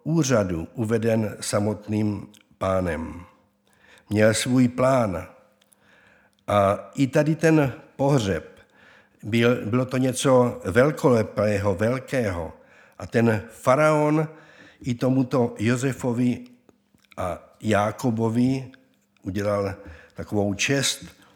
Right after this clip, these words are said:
poslal s ním takové ohromné, takový ohromný průvod. Tady ty všechny příbuzné a otroky dokonce.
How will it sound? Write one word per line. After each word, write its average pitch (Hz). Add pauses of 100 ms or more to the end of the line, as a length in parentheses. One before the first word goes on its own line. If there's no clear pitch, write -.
(520)
poslal 117
s -
ním 127 (220)
takové 127
ohromné, 131
takový -
ohromný 139
průvod. 147 (440)
Tady 117
ty 131 (240)
všechny 139 (640)
příbuzné 120
a 85
otroky 156
dokonce. 95